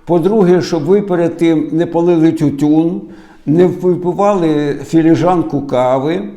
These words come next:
і взагалі десь не бігали, е, якийсь марафон або якусь, е, фізичне навантаження мати.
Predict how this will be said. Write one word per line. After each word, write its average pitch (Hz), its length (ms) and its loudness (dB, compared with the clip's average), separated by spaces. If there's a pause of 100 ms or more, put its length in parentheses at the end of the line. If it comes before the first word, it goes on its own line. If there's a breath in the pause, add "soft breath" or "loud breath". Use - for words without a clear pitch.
(520 loud breath)
і 220 160 2
взагалі 196 540 2
десь 180 360 0
не 170 160 0
бігали, 180 560 2
е, 131 680 -4 (140)
якийсь 147 420 -6
марафон 180 520 0
або 139 760 -2
якусь, 160 480 -4 (100)
е, 131 280 -4
фізичне 170 520 0
навантаження 165 720 -2
мати. 104 420 -6